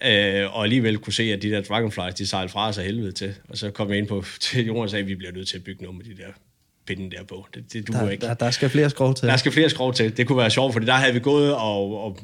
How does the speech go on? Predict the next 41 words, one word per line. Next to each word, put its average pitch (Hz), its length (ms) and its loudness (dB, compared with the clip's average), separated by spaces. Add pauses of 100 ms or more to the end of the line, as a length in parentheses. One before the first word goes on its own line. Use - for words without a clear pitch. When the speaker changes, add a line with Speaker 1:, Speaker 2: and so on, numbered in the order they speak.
Speaker 1:
og, 107 260 -2
og 107 120 -4
talt 127 220 4
lidt 113 140 0
om 110 180 0
at, 104 160 -2
at 101 80 -8
bygge 120 220 0
noget 101 200 -2
enkeltskrogs, 101 600 -8
øh, 98 1500 -10
til, 104 200 -4
til 98 140 -2
kapsejlads. 95 640 -6 (720)
Øh, 104 540 0
og 123 160 -2 (360)
på 135 80 0
det 131 420 0
daværende 131 340 4
tidspunkt, 107 380 0
der 117 100 2
havde 113 160 0
vi 107 60 -2
lige 110 240 2
afleveret 95 840 -4
en, 92 160 -10
øh, 92 60 -14 (320)
en 107 120 -2
motorbåd, 110 520 -2 (320)
øh, 98 680 -4
til, 95 380 -4
til 98 220 -2
en 95 80 -2
englænder, 117 360 0
en, 92 120 -6
en 95 160 -4
irer, 170 280 -2 (540)
som 107 180 -2
var 95 80 -2
tegnet 113 420 0
af, 92 300 -6